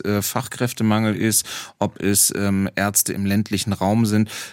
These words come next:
äh, auch für uns Versicherte, wenn ich ein Jahr lang, ähm, äh, keine Leistung, äh, in Anspruch nehme, dass ich eine Vergütung bekomme,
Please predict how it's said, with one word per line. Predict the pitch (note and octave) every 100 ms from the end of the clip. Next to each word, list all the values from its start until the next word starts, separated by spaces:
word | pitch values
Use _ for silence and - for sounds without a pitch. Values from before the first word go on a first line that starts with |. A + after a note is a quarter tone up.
| -
äh, | G#2
auch | G2 A2+
für | -
uns | F2+ G#2
Versicherte, | - G2 B2 C3 A2 A#2 G#2+
wenn | G#2
ich | G#2 G2+
ein | F#2 G#2+
Jahr | G#2 G2+ G#2
lang, | G2 G2 G2 F#2+
ähm, | F#2 F#2+ G2
äh, | F2 F2+ F#2
keine | - G#2+ A#2
Leistung, | G#2 G#2 G#2 G#2+ G2+ G#2 G#2
äh, | G2 G2+
in | F#2+
Anspruch | G2+ - A2 F#2
nehme, | G#2 G#2 G2+ G2+ F#2+
dass | F#2+ F#2 - F#2 -
ich | F#2+ -
eine | G2 G#2
Vergütung | G#2 F#2 A#2 B2 A2
bekomme, | F#2+ - G#2+ G#2+